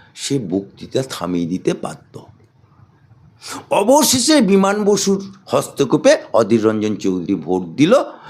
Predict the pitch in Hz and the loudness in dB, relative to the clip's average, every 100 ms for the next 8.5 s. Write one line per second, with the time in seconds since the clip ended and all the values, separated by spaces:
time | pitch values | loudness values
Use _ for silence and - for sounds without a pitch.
0 | - 131 120 90 95 98 104 117 127 120 | -8 -4 -4 -4 -2 0 0 -2 0 0
1 | 139 254 - - - _ - - 196 269 | 2 2 0 -6 -18 _ -18 -6 0 0
2 | 294 - 185 175 302 339 - - - - | 0 -2 0 2 2 0 -6 -18 -20 -12
3 | - 95 - 117 - 98 78 95 92 - | -8 -4 -4 -4 -6 -8 -8 -8 -8 -10
4 | 78 67 - 73 - _ - - - 294 | -12 -12 -16 -20 -20 _ -20 -14 -4 0
5 | 381 359 214 117 - 302 339 294 147 - | 2 0 -2 -2 0 2 2 2 0 -4
6 | - _ _ _ _ - _ _ _ 180 | -14 _ _ _ _ -20 _ _ _ -14
7 | - 165 175 - 147 165 202 320 233 196 | -4 -2 -2 -4 0 2 2 0 0 2
8 | 160 - - - 85 | 2 0 -2 -4 -4